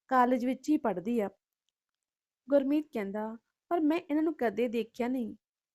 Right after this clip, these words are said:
ਇਹਨਾਂ ਦਾ ਕਾਲਜ ਹੋਰ ਆ।" ਸਿਮਰੋ ਚਾਹ ਬਣਾਉਣ ਨੂੰ ਉੱਠਣ ਲੱਗੀ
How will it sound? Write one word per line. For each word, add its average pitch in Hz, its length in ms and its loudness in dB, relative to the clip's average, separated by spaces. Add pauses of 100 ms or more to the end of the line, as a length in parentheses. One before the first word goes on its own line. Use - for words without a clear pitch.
ਇਹਨਾਂ 269 180 2
ਦਾ 311 120 2
ਕਾਲਜ 254 440 0
ਹੋਰ 226 320 0
ਆ।" 180 160 -4 (480)
ਸਿਮਰੋ 247 360 2
ਚਾਹ 247 300 0
ਬਣਾਉਣ 226 300 -4
ਨੂੰ 233 160 -6
ਉੱਠਣ 247 340 -4
ਲੱਗੀ 208 380 -6